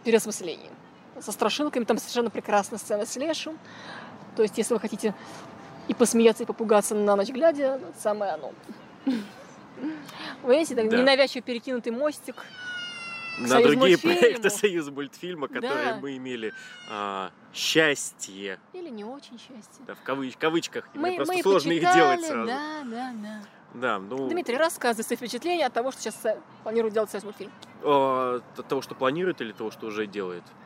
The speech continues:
Speaker 1: Ну, то, что в планах, этот список.
Speaker 2: О, список у Союз-, да, мы заглянули на официальный сайт Союзмультфильма, мы
Speaker 1: Так что это
Speaker 2: почитали их
Speaker 1: достоверная
Speaker 2: проекты.
Speaker 1: информация.
Speaker 2: Да, то есть там у них девять, по-моему, проектов планируется только
Speaker 1: Или
Speaker 2: на
Speaker 1: десять.
Speaker 2: сайте, девять-десять,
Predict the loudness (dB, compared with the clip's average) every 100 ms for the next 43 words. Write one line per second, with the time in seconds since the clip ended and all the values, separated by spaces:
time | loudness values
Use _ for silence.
0 | -20 -20 -20 -10 -10 -2 -2 -2 -6 -4
1 | -2 -2 -2 -6 4 6 6 2 -10 -18
2 | -16 -10 -8 -8 -10 -16 2 8 10 10
3 | 4 -2 -10 -10 -6 -6 -4 -4 2 2
4 | 2 -2 -4 -4 -6 -4 -6 -6 -10 -6
5 | -6 -6 -6 -8 -8 -14 -14 -16 -8 -4
6 | -2 2 2 2 2 2 2 0 -6 -10
7 | -8 -2 0 2 0 -2 -8 -10 -14 -20
8 | -14 -4 -4 -4 -12 -10 -2 -2 -2 -8
9 | -8 -10 -2 2 2 0 -6 -6 -4 -6
10 | -8 -8 -2 -2 -2 -6 -4 -4 -4 -8
11 | -8 -8 -6 -4 -4 -2 -2 -4 -12 -10
12 | -8 -8 -6 -6 -6